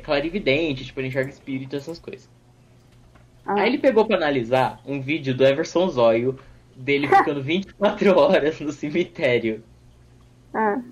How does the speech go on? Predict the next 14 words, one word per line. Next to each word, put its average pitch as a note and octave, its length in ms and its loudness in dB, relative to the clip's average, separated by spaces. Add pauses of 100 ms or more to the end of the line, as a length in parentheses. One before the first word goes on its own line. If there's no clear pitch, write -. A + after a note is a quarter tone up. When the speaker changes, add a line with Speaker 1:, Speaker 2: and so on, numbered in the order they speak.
(800)
Speaker 1:
E F#3+ 100 -2
é G#3 80 0
muito G3+ 420 -4
louco C#3 500 2
que, C#3 140 -12
tipo, C#3+ 360 -12
onde G3 260 0
ele G3+ 60 2
apontava E3+ 720 -2
que C#3+ 140 -14
tinha D3 240 -10
espírito C3+ 540 -8
no B2+ 100 -2
vídeo, A#2+ 580 -4